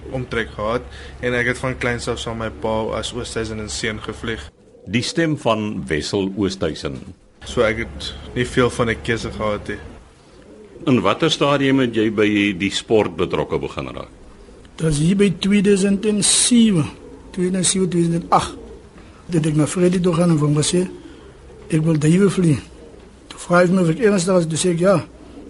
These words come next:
Speaker 3: Kyk, ek is 'n ou wat ook baie ingegooi het in daai tyd. Kyk, ons het geglo aan een een bier, koop, jy koop altyd 'n kus en 'n bottel.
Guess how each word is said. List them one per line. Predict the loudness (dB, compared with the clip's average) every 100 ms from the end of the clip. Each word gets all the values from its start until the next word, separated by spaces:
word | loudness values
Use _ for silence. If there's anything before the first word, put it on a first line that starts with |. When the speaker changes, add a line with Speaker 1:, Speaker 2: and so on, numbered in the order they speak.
| -20 -8
Speaker 3:
Kyk, | -4 -2
ek | -2
is | -2 -2
'n | 0
ou | 2
wat | 2
ook | 2 2
baie | 4 4
ingegooi | 2 0 0 2
het | 0 0
in | -2
daai | 0 -2
tyd. | -2 -4 -8 -16 -20 -20 -6
Kyk, | -2 2
ons | 2
het | 2
geglo | 0 0 2
aan | 0 2
een | 2 2
een | 2 2
bier, | 0 -2
koop, | -2 -2
jy | -2
koop | -4 -4
altyd | -2 -2 -4
'n | 2
kus | 2 0 -6 -18 -18 -14 -2
en | 2
'n | 2
bottel. | 4 4 2